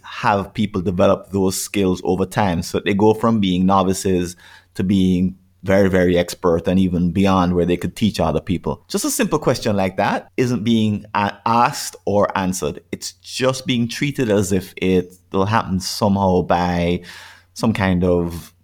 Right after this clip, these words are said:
osmosis or magic, or just tell someone they need to get better, and then they need to go and find out how, well, what does better look like? What measurement is he or she talking about? And then wh-, where do I get the training that would take me to that measurement? So it,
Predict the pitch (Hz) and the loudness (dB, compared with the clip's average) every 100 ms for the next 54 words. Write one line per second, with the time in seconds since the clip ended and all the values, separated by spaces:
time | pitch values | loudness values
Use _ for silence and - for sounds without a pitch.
0 | - 101 95 95 90 98 87 85 87 90 | -2 0 2 2 0 -2 -2 0 0 0
1 | 92 - 87 85 - 80 82 82 82 82 | -2 -2 -2 -2 -2 -2 0 0 0 -4
2 | 80 - 98 - - 107 92 - 98 87 | -8 -8 -8 -10 -2 0 0 0 0 0
3 | 85 87 90 92 92 90 - 90 87 - | 0 0 2 0 0 -2 0 0 -2 -2
4 | 80 85 90 90 107 131 139 127 113 104 | -2 0 -2 0 0 2 0 0 0 0
5 | 90 98 98 92 87 80 - - _ _ | 0 0 0 2 2 0 -4 -20 _ _
6 | _ - 107 80 90 78 110 120 98 101 | _ 0 2 2 0 2 2 2 2 0
7 | 101 92 101 82 80 110 - - - - | 2 0 0 0 -2 -4 -10 -18 -16 -6
8 | - 110 110 104 101 98 101 90 101 113 | -2 0 0 0 0 0 -2 -4 -2 0
9 | 95 87 90 95 85 90 90 85 87 - | 0 0 0 0 0 -2 -2 -2 -4 -4
10 | - 101 104 101 101 - 113 143 123 104 | -2 0 2 2 0 0 2 4 4 2
11 | - 104 - 110 92 90 82 90 92 107 | 0 -2 0 0 2 0 0 0 0 -2
12 | - 98 101 95 - 87 87 85 80 - | 0 -2 0 -2 0 0 -2 -2 -4 -6
13 | - 85 - 113 | -2 -2 -2 -4